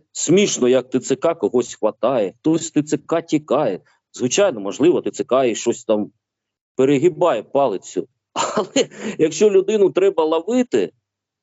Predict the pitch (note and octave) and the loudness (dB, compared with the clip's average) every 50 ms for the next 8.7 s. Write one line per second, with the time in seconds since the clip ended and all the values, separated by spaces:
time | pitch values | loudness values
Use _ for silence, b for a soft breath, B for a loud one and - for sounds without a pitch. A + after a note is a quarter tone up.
0 | _ _ _ _ _ - B2+ C3 - G3+ A3 G#3+ G3 F#3 F3 D3+ B2 - - D#3+ | _ _ _ _ _ -8 -8 -2 0 0 2 4 4 2 2 0 -4 -2 2 2
1 | F3+ F3 F3 - A3 A3+ F#3 D3 - E3+ E3 D3 C#3 D#3+ G#3 B3+ A#3+ - - B2 | 2 2 2 2 2 2 2 2 2 0 0 0 -2 -2 -2 -2 -2 -2 -2 -4
2 | A2 - - - C3 D3 - - F3 F#3+ F#3 D3 B2 C#3 C#3 C3+ B2 B2 B2 _ | -4 -2 -2 -2 -2 -2 0 0 2 2 2 2 2 0 0 0 0 -2 -6 _
3 | - F#3+ G#3+ A#3 G3+ B2+ - _ _ _ _ _ _ _ - A#2 C#3 C3+ - F#3+ | -4 -2 -2 0 -2 -4 -6 _ _ _ _ _ _ _ -4 -2 -2 2 0 0
4 | F3+ _ C3+ C#3 B2 A#2+ G3 A3 G#3 G3 F#3 D3+ B2+ C#3+ F3+ F3+ D#3+ D#3+ D3+ C3 | 0 _ -4 -4 0 0 0 2 2 2 0 0 -2 -6 -4 0 2 4 4 2
5 | - G2+ G#2 B2+ C#3 _ - C3 - - E3+ E3 _ D3+ C3 D3+ D3+ D3+ - E3 | 0 -2 -2 -4 -4 _ -4 -6 0 0 -2 0 _ -2 0 0 -2 -2 -4 -6
6 | - - D3 A#2 G2 G2 D3 - _ C4+ A3 - A#3+ A#3 - G#3+ F#3+ F#3 F#3+ D#3+ | 0 0 0 2 2 -2 -4 -2 _ -8 -2 0 -2 0 0 -2 -2 -2 0 0
7 | F3 E3 F3 E3+ E3 C3+ A2+ F#2+ _ - C3 F#3 F#3 _ _ C#3 E3 E3 _ G#3 | 2 2 4 2 2 2 0 -2 _ 2 2 2 0 _ _ -2 -2 2 _ 0
8 | G3 G3+ G3 F#3+ _ - A3+ A3+ G#3+ E3 A#2+ G2 - | 0 2 -2 -2 _ 0 0 0 0 -2 -2 -4 -6